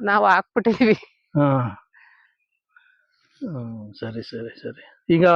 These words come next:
Speaker 2: ಔಷಧಿ ಗಿಷಧಿ ಏನಾರು ಹೊಡಿತಾ ಇದೀರಾ ನೀವು?
Speaker 1: ಏನು ಸ್ಪ್ರೇನೇ ಮಾಡಿಲ್ಲ ಅಣ್ಣ.
Speaker 2: ಹಾ, ಹಾ.
Speaker 1: ಏನ್ಕೂ ಯಾವ ಸ್ಪ್ರೇನೂ ಮಾಡಿಲ್ಲ.
Speaker 2: ಈಗ ಅಡಿಕೆಗೆ ಈಗ, ಆ,
Speaker 1: ಏನ್ ಸ್ವಲ್ಪ
Speaker 2: ಅರ್ಶಿಣ ಬಂಡಿ ರೋಗ ಅಂತ ಯಾವ್ದೋ ಒಂದ್ ಬರ್ತಾ ಇದೆ.
Speaker 1: ಹಾ.
Speaker 2: ಎಲ್ಲೋ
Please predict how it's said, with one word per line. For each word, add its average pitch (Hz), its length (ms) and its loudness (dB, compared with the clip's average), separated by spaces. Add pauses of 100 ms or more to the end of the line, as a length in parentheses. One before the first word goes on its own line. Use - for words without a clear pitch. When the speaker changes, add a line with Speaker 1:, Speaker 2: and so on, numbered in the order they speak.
(160)
Speaker 2:
ಔಷಧಿ 214 360 4
ಗಿಷಧಿ 202 260 4
ಏನಾರು 202 200 6
ಹೊಡಿತಾ 185 300 4
ಇದೀರಾ 180 220 8
ನೀವು? 233 140 4
Speaker 1:
ಏನು 269 260 4
ಸ್ಪ್ರೇನೇ 254 460 2
ಮಾಡಿಲ್ಲ 240 360 2
ಅಣ್ಣ. 220 140 0 (280)
Speaker 2:
ಹಾ, 160 80 -2
ಹಾ. 143 160 2
Speaker 1:
ಏನ್ಕೂ 214 380 0
ಯಾವ 190 200 4
ಸ್ಪ್ರೇನೂ 185 420 -2
ಮಾಡಿಲ್ಲ. 156 300 -6 (560)
Speaker 2:
ಈಗ 185 180 4
ಅಡಿಕೆಗೆ 208 560 6
ಈಗ, 196 120 6 (1080)
ಆ, - 200 -8 (440)
Speaker 1:
ಏನ್ 233 220 2
ಸ್ವಲ್ಪ 165 300 2
Speaker 2:
ಅರ್ಶಿಣ 214 140 4
ಬಂಡಿ 202 280 6
ರೋಗ 190 280 8
ಅಂತ 190 200 2
ಯಾವ್ದೋ 180 240 6
ಒಂದ್ 175 140 4
ಬರ್ತಾ 156 260 4
ಇದೆ. 151 160 4
Speaker 1:
ಹಾ. 156 360 -2
Speaker 2:
ಎಲ್ಲೋ 185 200 6